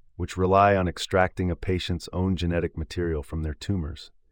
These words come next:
The second category includes therapeutic cancer immunotherapies, like the M R N A therapy being trialed in London, which are ready-made and tailored to a specific type of cancer.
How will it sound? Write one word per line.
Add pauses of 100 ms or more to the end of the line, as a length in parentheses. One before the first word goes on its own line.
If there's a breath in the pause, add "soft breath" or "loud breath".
(460)
The
second
category
includes
therapeutic
cancer
immunotherapies, (460)
like
the
M
R
N
A
therapy
being
trialed
in
London, (640)
which
are
ready-made
and
tailored (200)
to
a
specific
type
of
cancer.